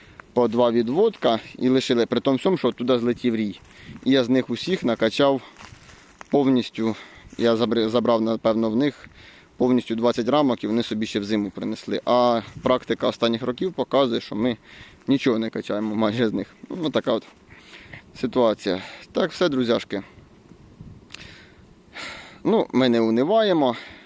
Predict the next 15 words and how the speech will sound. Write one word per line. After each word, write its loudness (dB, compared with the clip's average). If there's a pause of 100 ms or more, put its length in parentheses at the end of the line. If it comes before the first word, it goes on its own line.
(100)
може, 2
ще -8
щось -10
і -2
буде. -2 (1300)
Тож, -2
всім 0
вдалих 2
медозборів, 2 (340)
щоб -2 (220)
всіх -2
була 2
ціна. 2 (460)
Всім -2
бобра. 2